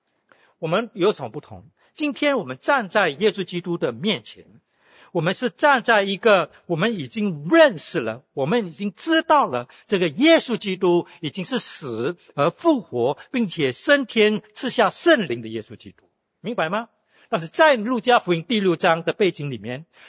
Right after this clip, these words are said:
当耶稣基督站在他们面前的时候，这位耶稣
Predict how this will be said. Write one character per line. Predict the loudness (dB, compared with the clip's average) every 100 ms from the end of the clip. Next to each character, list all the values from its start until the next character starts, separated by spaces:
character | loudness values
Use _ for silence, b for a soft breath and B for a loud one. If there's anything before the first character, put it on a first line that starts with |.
| B
当 | 0 2 0 2
耶 | 2 2
稣 | 0
基 | -4
督 | -6
站 | 0 2 4
在 | 4 0
他 | 2 0
们 | -2
面 | -2 -2 -2
前 | -8 -10
的 |
时 | -10 -8
候， | -6 -6 B B
这 | -2 2
位 | 0
耶 | 2 0
稣 | 0 -8